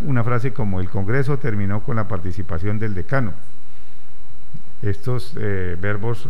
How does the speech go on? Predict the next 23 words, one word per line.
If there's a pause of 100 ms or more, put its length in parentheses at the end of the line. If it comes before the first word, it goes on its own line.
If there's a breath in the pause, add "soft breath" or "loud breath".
eh, (160)
pueden
ser
reemplazados,
como
le
digo, (440 loud breath)
por
otros,
pero
se
usa
también,
eh,
de
forma
excesiva,
igual
que
el
de
abatir. (640 loud breath)
Adolecer,